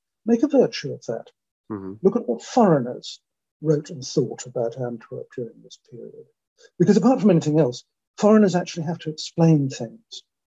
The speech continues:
Speaker 1: to the people back home. You know, they have to go into detail about how it works and what they can, often very, they're saying what we can and we can't do because of how it works.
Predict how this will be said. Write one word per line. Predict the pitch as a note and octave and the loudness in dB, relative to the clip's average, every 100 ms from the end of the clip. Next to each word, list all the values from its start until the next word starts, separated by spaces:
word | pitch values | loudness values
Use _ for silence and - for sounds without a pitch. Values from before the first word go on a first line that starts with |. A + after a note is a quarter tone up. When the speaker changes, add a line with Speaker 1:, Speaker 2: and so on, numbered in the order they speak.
| - | -10
Speaker 1:
to | B2 | -6
the | C3 | -4
people | C#3 C3 B2+ | -4 -6 -6
back | B2 - | -6 -6
home. | C#3 B2 B2+ - _ _ _ _ _ _ _ | -6 -6 -6 -14 _ _ _ _ _ _ _
You | D3+ | -6
know, | A#2+ | 2
they | D#3 D3+ | 6 6
have | E3 E3 | 6 2
to | D#3 | 2
go | D#3+ | 4
into | D3 C3+ | 4 2
detail | B2 C#3 C3+ - - B2+ | -4 -6 -6 -8 -8 -8
about | C3+ C3 | -8 -4
how | D3 C#3+ | -2 -4
it | C#3+ | -4
works | B2+ A#2+ - - - _ _ - | -4 -4 -4 -12 -16 _ _ -4
and | |
what | C3+ - | -4 -2
they | B2+ | -4
can, | C3 D#3+ E3 | -6 0 2
often | B2+ - C3 | 2 0 -2
very, | C3+ C#3 | 0 2
they're | C#3 C#3 | 0 0
saying | D#3+ D3 D3 D3 | 4 6 4 2
what | C3+ C#3+ | -2 -2
we | C3+ | -6
can | - C3 | -8 -4
and | C#3+ | -2
we | C#3+ C#3+ | -2 -2
can't | E3 D3+ D#3 - | 0 0 0 2
do | G#3 C#3 - _ _ _ - | 4 4 -2 _ _ _ -20
because | C3+ C3 - | -16 -16 -14
of | - | -12
how | A#2 | -12
it | - - | -14 -14
works. | C3 - - - | -12 -12 -14 -20